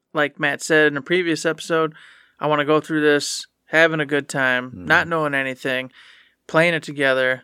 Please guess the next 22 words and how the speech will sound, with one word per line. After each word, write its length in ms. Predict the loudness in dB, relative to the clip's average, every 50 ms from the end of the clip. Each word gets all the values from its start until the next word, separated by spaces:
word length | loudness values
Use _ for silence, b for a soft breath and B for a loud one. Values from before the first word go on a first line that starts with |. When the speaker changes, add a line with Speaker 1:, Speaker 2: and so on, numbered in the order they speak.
| _ _ -6
Speaker 1:
doing 220 | -4 -4 -4 -4
whatever. 400 | -2 -2 -2 -2 -2 -4 -8 -10 -12
So 220 | -8 -4 -2 0
I'm 80 | 0 0
like, 140 | -2 -2 0
"Nope, 280 | 0 0 0 0 -2 _ _
this 200 | -4 -4 -4 -2
time 220 | -2 -2 -2 0
around, 260 | 0 2 2 2 0
I'm 80 | 0 0
not 180 | 0 -2 -2 0
watching 500 | -2 -2 -2 -2 -4 -6 -6 -8 -6 -6
any 200 | -4 -4 -4 -4
of 60 | -6
the 60 | -6
gameplay 480 | -6 -6 -6 -6 -8 -6 -4 -4 -4 -2
videos. 500 | -4 -4 -2 -2 -2 -2 -2 -4 -6 -8
I'm 100 | -6 -4
not 200 | -4 -4 -4 -4
checking 320 | -2 -2 -2 -2 -2 -2
out 160 | -2 -2 0
nothing. 360 | 0 -2 -2 -2 -6 -8 -10